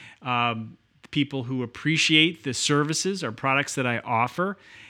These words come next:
and are willing to pay my price." And that sometimes it takes a little bit longer. And sometimes we take on those customers that are,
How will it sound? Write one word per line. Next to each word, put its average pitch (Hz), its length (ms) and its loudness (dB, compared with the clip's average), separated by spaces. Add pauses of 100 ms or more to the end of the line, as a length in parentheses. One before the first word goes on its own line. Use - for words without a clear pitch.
(180)
and 196 360 6
are 196 120 6
willing 233 440 4
to 247 100 0
pay 190 600 2 (240)
my 143 680 2 (640)
price." - 600 -4 (760)
And 147 260 4
that 185 280 6 (440)
sometimes 151 680 0 (340)
it 170 140 -8
takes 165 260 2
a 170 60 -2
little 175 180 0
bit 202 160 -2
longer. 208 320 0
And 127 100 0
sometimes 165 500 0
we 165 220 -2
take 170 340 2
on 202 240 2
those 160 220 2
customers 143 640 -2 (280)
that 143 320 2
are, 139 440 4